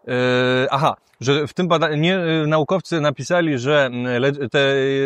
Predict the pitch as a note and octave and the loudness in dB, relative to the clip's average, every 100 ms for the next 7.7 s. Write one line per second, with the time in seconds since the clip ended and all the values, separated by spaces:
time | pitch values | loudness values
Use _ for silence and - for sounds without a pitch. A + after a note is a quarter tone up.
0 | C3+ B2 C#3+ D3+ E3 D3+ C#3 C3 C3 C3+ | -2 -2 -2 0 0 2 2 2 0 2
1 | B2+ B2 E3+ D#3+ - C#3+ C3+ B2+ F3 D#3 | 2 2 0 0 -2 -2 -2 0 2 2
2 | D3+ D#3 C#3+ G3+ G3 G3+ A2 E2+ G#3 B3+ | 0 -4 -4 -2 0 0 -2 -4 -2 2
3 | G#3 F3+ D#3+ D#3 G3+ G3 F3 E3 D3 D3 | 0 0 -2 0 0 0 0 0 0 0
4 | F3 D#3+ C#3+ E3+ D#3+ D3+ D3 C#3 F3+ F3+ | 0 0 0 -2 -2 0 -2 -4 -6 -6
5 | - - - D#3 D#3+ D3 D3 E3 E3 D#3 | -8 -16 -4 0 0 2 2 2 0 -2
6 | D3+ C#3+ C#3+ D3 C3+ A2+ C#3+ G3 D3 C#3+ | 0 0 0 0 0 0 -2 -4 -2 -2
7 | - D3 F#3+ - C#3 C3 | 0 0 0 -2 0 4